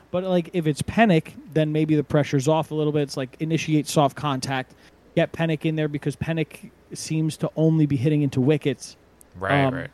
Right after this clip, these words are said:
Speaker 1: which, again, we're hoping changes 'cause Pennick was so great on the, on the mound bowling that I really want him to be great striking as well.
Speaker 2: Yeah, and then to have three dudes that are just absolutely demolishing the ball,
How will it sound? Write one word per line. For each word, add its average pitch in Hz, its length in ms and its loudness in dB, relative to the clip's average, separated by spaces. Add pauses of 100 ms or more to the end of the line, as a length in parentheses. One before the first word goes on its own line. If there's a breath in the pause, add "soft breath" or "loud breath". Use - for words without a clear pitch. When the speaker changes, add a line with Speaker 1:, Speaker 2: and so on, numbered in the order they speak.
Speaker 1:
which, 165 180 6
again, 185 420 6
we're 165 140 8
hoping 175 300 6
changes 160 480 2
'cause - 200 2
Pennick 151 280 -2 (680)
was 147 260 6
so 180 460 6
great 160 320 2
on 143 160 0
the, 135 120 -2 (280)
on 143 260 -4
the 131 100 -2
mound 135 500 -4
bowling 139 520 6 (380 soft breath)
that 143 160 -2
I 156 120 4
really 160 380 10
want 156 320 2
him 131 220 -6
to 131 120 -12
be 131 140 -10
great 131 400 -8 (600)
striking 139 580 2
as - 140 -10
well. 175 340 2 (720)
Speaker 2:
Yeah, 90 280 -2
and 131 100 0
then 151 60 -2
to 143 100 6
have 151 200 4
three 156 260 -2
dudes 131 420 -4
that 87 200 -4 (680)
are 98 120 -2
just 85 180 -10
absolutely 101 400 -6
demolishing 95 400 -6
the 98 60 -10
ball, 104 360 -4